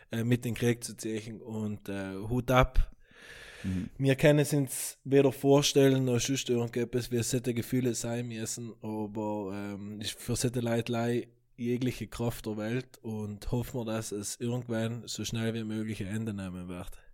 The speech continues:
Speaker 2: Ja, und vor allem für die ukrainische Bevölkerung natürlich.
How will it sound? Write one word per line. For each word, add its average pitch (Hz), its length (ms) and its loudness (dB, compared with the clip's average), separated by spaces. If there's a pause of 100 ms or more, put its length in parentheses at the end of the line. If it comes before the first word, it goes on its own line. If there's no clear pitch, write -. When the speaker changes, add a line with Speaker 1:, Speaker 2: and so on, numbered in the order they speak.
Speaker 2:
Ja, 107 240 2 (100)
und 104 100 -2
vor 104 140 8
allem 107 160 8
für 107 180 6
die 95 160 2
ukrainische 98 640 2
Bevölkerung 98 540 0
natürlich. 95 600 -2